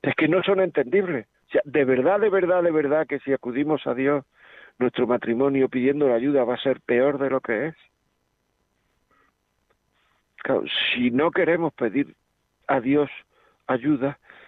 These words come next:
Dios no se manifiesta. Es como si un hijo que nos dice,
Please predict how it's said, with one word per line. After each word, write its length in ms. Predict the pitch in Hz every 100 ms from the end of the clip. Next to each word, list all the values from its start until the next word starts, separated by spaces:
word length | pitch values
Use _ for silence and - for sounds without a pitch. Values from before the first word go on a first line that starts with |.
| - _ _ _ _ _ _ _ -
Dios 180 | 143
no 140 | 147 170
se 80 | 151
manifiesta. 600 | 127 107 147 170 - 113
Es 60 |
como 220 | - 156
si 140 | 156 143
un 100 | 139
hijo 180 | - 143
que 120 | 127
nos 180 | 113 107
dice, 400 | 123 - 104